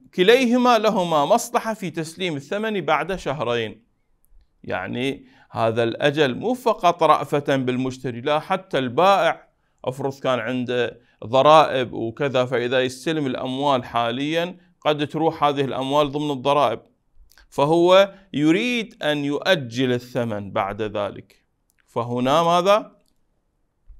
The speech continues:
يجب على المشتري الالتزام بالأجل، إلا أن تكون قرينة على،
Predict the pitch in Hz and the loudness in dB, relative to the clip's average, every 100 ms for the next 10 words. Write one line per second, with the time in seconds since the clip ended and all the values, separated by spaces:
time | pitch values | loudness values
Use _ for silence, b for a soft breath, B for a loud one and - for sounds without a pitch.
0 | _ - - 127 143 120 113 104 101 107 | _ -20 -8 0 0 0 -4 -2 -2 0
1 | 110 113 170 190 196 190 - 143 139 131 | -2 -4 -6 -2 0 0 -2 -6 -4 -6
2 | 117 143 135 110 107 107 98 98 - _ | -2 -2 -2 -4 -6 -8 -8 -12 -12 _
3 | b b b b b b b - 135 156 | b b b b b b b 0 2 4
4 | 165 165 165 160 151 165 160 165 160 165 | 4 8 10 10 8 2 2 2 2 2
5 | 160 160 156 156 151 147 135 139 _ _ | 2 2 2 4 4 4 2 -2 _ _
6 | - 139 143 151 147 143 139 139 143 131 | 2 4 4 4 4 4 2 4 2 2
7 | 123 107 131 135 131 120 101 | 0 2 2 4 6 6 4